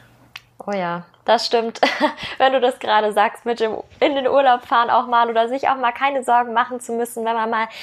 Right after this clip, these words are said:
krank ist, vielleicht auch ein, zwei Wochen, ist es natürlich viel wert, wenn man sieht, es kommt doch noch Geld rein und man ist jetzt nicht angewiesen und ist vielleicht jetzt ausgerechnet in der Launchphase krank.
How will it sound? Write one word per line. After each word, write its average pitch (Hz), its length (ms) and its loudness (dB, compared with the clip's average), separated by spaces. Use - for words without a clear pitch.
krank 277 320 0
ist, 269 200 0
vielleicht 240 420 2
auch 220 140 2
ein, 208 240 -2
zwei 202 240 -2
Wochen, 202 280 -2
ist - 180 -4
es 220 100 -6
natürlich 208 460 -6
viel 208 240 -2
wert, 208 220 2
wenn 202 120 0
man 196 160 -2
sieht, 208 220 -6
es - 200 -8
kommt 202 400 -6
doch 233 280 2
noch 214 400 -2
Geld 247 420 2
rein 180 380 2
und 196 160 -4
man 196 180 0
ist - 180 -6
jetzt 208 200 -4
nicht 214 160 -4
angewiesen 208 500 -4
und 196 80 -6
ist - 160 -6
vielleicht 196 280 0
jetzt 202 240 -6
ausgerechnet 233 680 0
in 220 80 -4
der 202 140 0
Launchphase 196 680 0
krank. 180 460 -2